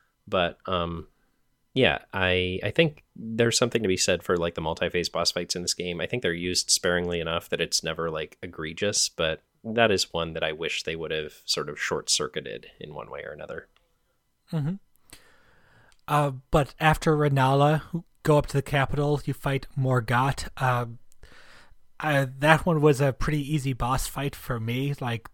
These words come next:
Speaker 2: I don't even remember how the fight went. Uh, and that was the last, I think, huge story boss that I did. Uh, two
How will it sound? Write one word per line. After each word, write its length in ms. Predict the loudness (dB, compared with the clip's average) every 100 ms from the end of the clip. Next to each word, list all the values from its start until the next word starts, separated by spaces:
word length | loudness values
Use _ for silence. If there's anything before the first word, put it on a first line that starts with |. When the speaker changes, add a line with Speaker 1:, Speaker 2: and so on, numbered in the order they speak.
| -6
Speaker 2:
I 140 | -2
don't 200 | 0 -2 -4 _ -2
even 300 | 0 2 0
remember 600 | 0 2 0 0 0 -4 -10
how 320 | -6 -2 -2
the 100 | -2
fight 320 | -4 -6 -6 -10 -10
went. 360 | -4 -4 -4 -8 -16 -20 -20 -20 -10
Uh, 220 | -2 0 0
and 160 | -2
that 140 | 2 2
was 180 | 0 -2
the 160 | -4
last, 460 | -2 0 0 -2 -4 -4
I 100 | -4
think, 480 | -2 -2 -2 -4 -16 -20 -20 -20 -20 -20 -20 -16
huge 460 | 2 4 6 2
story 480 | -4 0 0 2 0
boss 400 | -2 -2 -2 -6
that 160 | -6 -6
I 140 | -6
did. 440 | -6 -8 -6 -8 -10 -14 -18 -20 -2
Uh, 220 | 0 2 -2
two 460 | -2 4 6 6 2